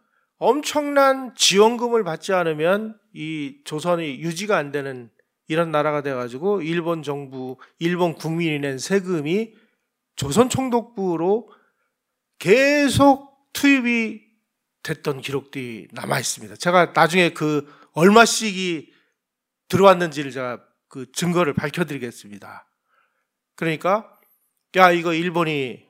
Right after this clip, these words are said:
속은 거 아니냐?" 이런 그 글을 발표할 정도로 어려운 국사의 근심으로부터 해방되시고 나서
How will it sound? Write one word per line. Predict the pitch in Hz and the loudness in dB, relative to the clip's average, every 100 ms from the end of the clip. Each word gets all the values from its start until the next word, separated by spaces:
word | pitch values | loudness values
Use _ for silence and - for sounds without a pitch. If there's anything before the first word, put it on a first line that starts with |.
| - | -8
속은 | - 202 208 | -4 -2 0
거 | 170 | 0
아니냐?" | 139 131 131 113 98 | -2 -4 -6 -6 -4
이런 | 196 226 226 226 190 | 4 6 6 4 0
그 | 175 165 160 147 135 - _ _ _ _ _ - | 0 2 2 0 -2 -6 _ _ _ _ _ -6
글을 | 185 202 202 | -2 0 0
발표할 | - 151 165 156 143 | -2 -10 -4 -4 -4
정도로 | 143 127 117 110 113 104 _ _ _ _ _ _ _ _ _ _ _ _ _ _ _ - | -10 -12 -12 -12 -12 -14 _ _ _ _ _ _ _ _ _ _ _ _ _ _ _ 2
어려운 | 185 269 311 285 | 6 6 6 4
국사의 | 247 - 277 269 262 | -2 2 6 6 6
근심으로부터 | 240 233 262 240 226 214 208 - 202 196 | 2 0 0 0 0 -2 -4 -4 -2 0
해방되시고 | 160 226 240 233 233 220 196 180 175 180 | -2 2 4 4 2 -2 -2 -4 -4 -2
나서 | 160 151 151 139 120 | 0 0 -2 -4 -4